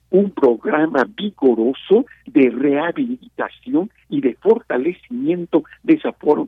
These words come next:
de esa fuente de generación eléctrica. Debemos de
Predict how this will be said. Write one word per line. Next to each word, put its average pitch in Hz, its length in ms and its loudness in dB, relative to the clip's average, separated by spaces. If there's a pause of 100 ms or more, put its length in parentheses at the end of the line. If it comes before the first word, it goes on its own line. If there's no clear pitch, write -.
de 131 160 -2
esa 143 320 -4
fuente 190 460 2 (340)
de 123 300 0
generación 117 680 -2
eléctrica. 208 640 -4 (460)
Debemos 180 600 2
de 196 100 -2